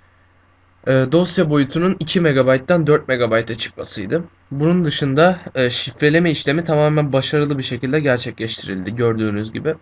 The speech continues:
İstediğiniz şekilde, e, deneyebilirsiniz farklı virüs programlarıyla da. Gerçi burada,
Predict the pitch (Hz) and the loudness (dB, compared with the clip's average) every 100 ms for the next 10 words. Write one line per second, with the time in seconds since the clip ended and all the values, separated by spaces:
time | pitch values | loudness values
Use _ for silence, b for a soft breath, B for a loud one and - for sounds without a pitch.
0 | _ _ _ b b b b - 160 180 | _ _ _ b b b b -6 -4 -2
1 | 160 170 170 156 - 135 135 165 165 _ | 0 0 0 -2 -4 -2 2 0 -2 _
2 | _ 123 120 123 131 135 135 127 120 107 | _ 0 0 2 0 2 0 -2 -6 -6
3 | 117 123 - 127 113 123 117 117 117 113 | -8 -8 -2 -2 -2 -4 -4 -4 -4 -6
4 | 110 110 107 107 101 101 113 113 110 120 | -2 -2 0 -2 -2 -4 0 0 0 -4
5 | 113 113 120 | -4 -2 -2